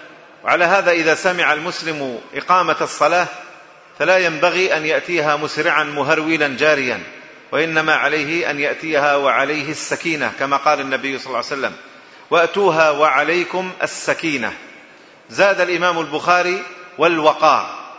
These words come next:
وذكرنا أن الفرق بين السكينة والوقار أن السكينة في الحركات والوقار في الهيئة، والمقصود بالوقار هو أن يأتي المسلم وعليه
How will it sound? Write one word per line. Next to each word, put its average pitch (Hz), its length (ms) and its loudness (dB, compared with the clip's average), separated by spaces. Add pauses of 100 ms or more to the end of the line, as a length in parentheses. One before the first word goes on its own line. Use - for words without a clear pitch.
(580)
وذكرنا 170 560 0
أن 160 120 -4
الفرق 160 380 2
بين 160 280 0
السكينة 151 580 -4
والوقار 147 840 2 (460)
أن 170 160 -2
السكينة 160 540 -2
في 147 260 -2
الحركات 147 600 2 (680)
والوقار 151 880 2
في 165 140 -6
الهيئة، 143 440 0 (1000)
والمقصود 165 600 0
بالوقار 160 920 2 (380)
هو 156 100 4
أن 170 180 2
يأتي 165 420 2
المسلم 175 580 -2 (680)
وعليه 160 800 0